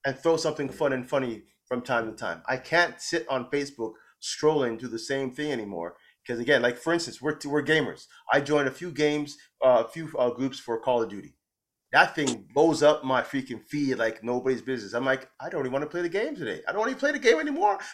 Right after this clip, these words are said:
because I see too much junk," right? Or I'll talk about something on the phone, and lo and behold, the next hour, that thing is in front of me saying, "You should buy this." I'm like, "Really?"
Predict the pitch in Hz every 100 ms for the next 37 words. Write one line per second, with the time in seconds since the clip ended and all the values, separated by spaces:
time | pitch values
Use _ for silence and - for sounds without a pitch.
0 | - 220 202 - 208 247 214 160 170 339
1 | - - _ _ _ _ _ - 180 156
2 | 185 214 214 208 226 208 180 170 180 160
3 | 156 151 139 - 220 165 160 170 _ _
4 | - 135 151 208 214 185 165 156 160 -
5 | - 110 110 139 226 - 233 254 202 139
6 | 151 - _ _ _ _ 101 98 175 208
7 | - 175 147 151 151 160 143 135 127 135
8 | 123 - 131 - 120 131 123 95 - -
9 | - _ _ _ _ _ _ _ _ -
10 | 113 90 101 175 381